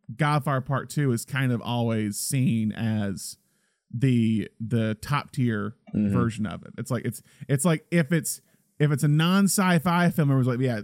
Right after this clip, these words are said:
Speaker 1: it's like Godfather Part Two if it's a great sequel. If it's a sci-fi film, it's like, oh, it's, it's Empire Strikes Back.
Speaker 2: Mm-hmm.
Speaker 1: That's, that's,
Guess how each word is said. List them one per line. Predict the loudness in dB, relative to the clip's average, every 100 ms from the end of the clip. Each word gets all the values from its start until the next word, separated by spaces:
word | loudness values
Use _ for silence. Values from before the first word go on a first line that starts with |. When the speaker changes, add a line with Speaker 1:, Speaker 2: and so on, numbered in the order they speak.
| -8
Speaker 1:
it's | -6
like | -4 -4
Godfather | -4 -4 -4 -4
Part | -4 -6
Two | 0 0
if | 0
it's | -6
a |
great | -6 -6
sequel. | -4 -4 -4 -8 -10 _ _ -6
If | -4
it's | -2
a | -2
sci-fi | 0 0 0
film, | 0 -4
it's |
like, | -6 -4
oh, | -2
it's, | -4 -10 -14 _ _ -6
it's | -4 -2
Empire | -2 -2
Strikes | -2 -4 -4
Back. | -4 -2 -2
Speaker 2:
Mm-hmm. | 0 0 0
Speaker 1:
That's, | -2 -4 -4 -6
that's, | -2 -2